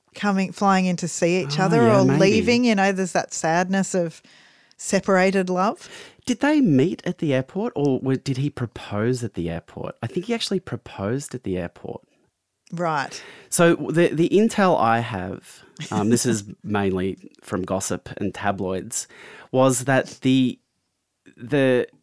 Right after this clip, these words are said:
Speaker 2: well, well, they had a chance encounter back in twenty twenty-two and it kicked off from there. But on
Speaker 1: The proposal was at the airport.
Speaker 2: The proposal was at the
Speaker 1: Yeah.
Speaker 2: airport. Midori Fuji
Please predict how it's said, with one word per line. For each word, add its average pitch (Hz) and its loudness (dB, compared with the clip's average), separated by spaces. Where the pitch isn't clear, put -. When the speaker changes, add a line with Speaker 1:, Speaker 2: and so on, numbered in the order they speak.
Speaker 2:
well, 175 -2
well, 196 0
they 214 2
had 254 2
a 277 0
chance 180 0
encounter 104 -2
back 113 -4
in 104 -2
twenty 101 -4
twenty-two - -8
and 117 -2
it 117 -4
kicked - -8
off 135 -2
from 107 0
there. 98 -2
But 160 2
on 165 4
Speaker 1:
The 208 2
proposal 214 6
was 147 0
at - -6
the 127 -2
airport. - -6
Speaker 2:
The 180 4
proposal 220 0
was 226 -2
at 180 -8
the 135 -2
Speaker 1:
Yeah. 110 0
Speaker 2:
airport. 143 2
Midori 180 0
Fuji 139 -4